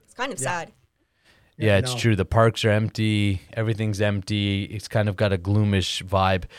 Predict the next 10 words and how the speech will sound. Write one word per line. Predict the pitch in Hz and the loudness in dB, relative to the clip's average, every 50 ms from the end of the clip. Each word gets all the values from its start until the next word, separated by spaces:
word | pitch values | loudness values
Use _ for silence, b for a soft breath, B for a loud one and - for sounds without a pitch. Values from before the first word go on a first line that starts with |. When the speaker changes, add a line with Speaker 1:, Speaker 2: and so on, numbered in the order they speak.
| B B B | B B B
Speaker 3:
But | - 104 | 2 4
our | 104 104 110 107 | 6 6 6 6
rallies, | 104 110 113 123 123 107 101 87 | 6 6 4 4 4 2 2 0
man, | 92 98 95 98 | 0 0 2 2
they're | 101 107 110 | 4 2 2
beacons | 101 92 110 113 110 - 117 107 98 | 2 2 0 0 2 2 0 2 2
of | 101 98 90 | 0 -2 0
light. | 98 98 107 117 110 95 - 101 | 2 2 2 2 2 -2 -2 -2
They're, | 101 101 101 104 101 101 101 - | 0 2 4 6 6 4 4 2
they're, | 104 104 101 101 101 98 95 85 | 2 2 4 6 6 6 4 2